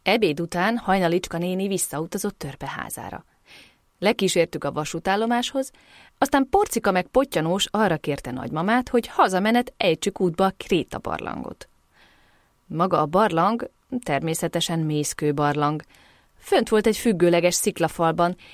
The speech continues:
de alatta a fűben is lehetett találni krétaként használható mészkődarabokat. Pottyanós öt éves volt, Porcika meg majdnem egyidős velem.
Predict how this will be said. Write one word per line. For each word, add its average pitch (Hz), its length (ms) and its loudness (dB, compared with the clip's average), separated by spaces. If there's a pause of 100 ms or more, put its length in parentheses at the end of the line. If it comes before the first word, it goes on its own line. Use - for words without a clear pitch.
(160)
de - 260 -8
alatta 160 580 0
a - 120 -2
fűben 170 340 2
is 147 120 -2
lehetett 160 440 -4
találni 170 420 2
krétaként 190 600 0
használható 226 640 0
mészkődarabokat. - 1040 -4 (1120)
Pottyanós 175 500 2
öt 165 220 -2
éves 170 340 2
volt, - 360 -4 (480)
Porcika - 420 0
meg 226 160 4
majdnem 180 340 0
egyidős 170 500 0
velem. 139 380 -4